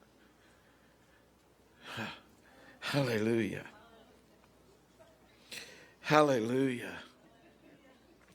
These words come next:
Hallelujah. Thank you, Father. I thank you for your presence.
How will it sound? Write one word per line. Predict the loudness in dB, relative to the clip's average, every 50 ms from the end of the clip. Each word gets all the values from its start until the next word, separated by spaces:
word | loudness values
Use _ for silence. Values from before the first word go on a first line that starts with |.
| -20 -18 -18 -18 -18 -20 -20 -20 -20 -20 -20 -20 -20 -20 -20 -20 -20 -20 _ -12
Hallelujah. | -4 2 6 6 8 8 8 6 4 4 4 4 4 4 4 2 0 -2 -6 -8 -10 -12 -16 -18 -20 -20 -20 -20 -20 -20 -20 -20 -20 -20 -20 -20 -20 -20 -20 -20 -18 -8 -2
Thank | 0 0 0 0 2
you, | 0 0
Father. | 0 2 2 2 2 2 -2 -8 -12 -14 -16 -16 -20 -20 -20 -20 -20 -20 -20 -20 -20 -20 -20 -20 -20 -20 -20 -20 -20 -20 -20 -20 -20 -20 -20 -20 -20 -20 -20 -20 -20 -20 -20 -18 -18 -18 -18 -18 -20 -20 -20 -20 -8 0 2
I | 2 2
thank | 2 2 -2 -4 -4 -6 -8
you | -8 -8
for | -6 -4 -4 -4 0
your | 2 2 2
presence. | 0 0 -8 -8 -8 -8 -8 -10 -12 -14 -16 -14 -12 -10 -10 -10